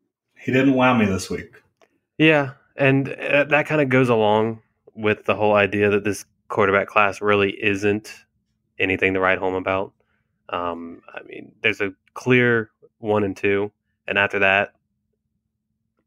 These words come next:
Speaker 2: I mean, you don't
Speaker 1: I just
Speaker 2: really
Speaker 1: don't
Speaker 2: know.
Speaker 1: know how you could possibly think that.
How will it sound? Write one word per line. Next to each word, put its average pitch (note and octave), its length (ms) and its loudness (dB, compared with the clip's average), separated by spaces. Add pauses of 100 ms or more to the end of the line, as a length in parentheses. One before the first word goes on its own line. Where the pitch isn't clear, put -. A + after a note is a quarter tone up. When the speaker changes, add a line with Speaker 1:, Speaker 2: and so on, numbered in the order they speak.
(140)
Speaker 2:
I - 40 -6
mean, G#2 140 -6
you G2+ 60 -6
don't G2+ 100 -2
Speaker 1:
I D#3 120 4
just G3 200 -2
Speaker 2:
really F3+ 120 4
Speaker 1:
don't - 60 0
Speaker 2:
know. D3 80 6
Speaker 1:
know C3 40 2
how A2+ 200 0
you A2 180 -2
could - 160 -6
possibly G2 520 -6
think F#2+ 360 -10
that. F2+ 400 -4